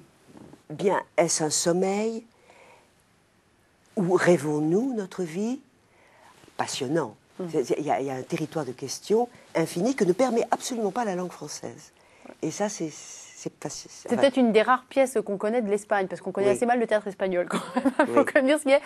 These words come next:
Speaker 2: Là, ça me parle quand vous dites ça, mais je suis pas sûre que je saurais en
Speaker 1: C'est une
Speaker 2: citer
Speaker 1: des
Speaker 2: une
Speaker 1: rares
Speaker 2: autre.
Speaker 1: pièces, euh, oui,
Speaker 2: Oui.
Speaker 1: vous avez raison.
Speaker 2: Voilà. Ça, ça vous chagrine, euh, que, qu'on connaisse finalement.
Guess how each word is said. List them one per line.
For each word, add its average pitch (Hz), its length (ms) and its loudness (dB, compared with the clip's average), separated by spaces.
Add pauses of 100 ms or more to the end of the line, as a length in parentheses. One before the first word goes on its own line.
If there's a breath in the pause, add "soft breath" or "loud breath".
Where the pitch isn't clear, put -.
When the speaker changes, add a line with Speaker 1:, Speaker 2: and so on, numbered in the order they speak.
(160 loud breath)
Speaker 2:
Là, 262 160 6
ça 254 120 4
me 220 80 2
parle 254 300 4
quand 226 140 2
vous 214 100 0
dites 220 220 -2
ça, 269 160 0
mais 233 160 2
je 208 120 2
suis 220 140 -4
pas 294 180 4
sûre 349 160 0
que 311 60 2
je 294 100 4
saurais 262 180 2
en 277 100 4
Speaker 1:
C'est - 100 4
une - 20 8
Speaker 2:
citer 320 120 8
Speaker 1:
des - 60 10
Speaker 2:
une 254 60 4
Speaker 1:
rares 226 140 8
Speaker 2:
autre. 202 140 2
Speaker 1:
pièces, 156 340 4
euh, 131 340 2
oui, 214 100 2
Speaker 2:
Oui. 202 60 2
Speaker 1:
vous 127 140 -2
avez 120 120 0
raison. 110 300 -8 (420)
Speaker 2:
Voilà. 185 260 0
Ça, 220 160 4
ça 233 80 2
vous 240 80 2
chagrine, 247 440 2
euh, 220 140 4
que, 202 180 2
qu'on 196 140 -4
connaisse 220 320 0
finalement. 240 600 0